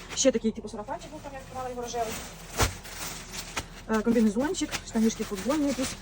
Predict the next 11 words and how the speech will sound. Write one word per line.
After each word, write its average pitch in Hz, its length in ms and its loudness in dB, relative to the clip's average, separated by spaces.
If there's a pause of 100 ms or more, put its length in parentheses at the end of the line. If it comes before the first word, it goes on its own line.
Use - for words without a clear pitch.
(460)
Ось 208 100 -4
така 240 180 0
краса 254 300 2
у 247 40 8
нас 240 180 4
є. 233 140 6 (320)
Бачите, 247 240 -2
такі 202 160 -6
гарні. 190 180 -4 (500)
Такі - 180 -6
штанята, 233 480 4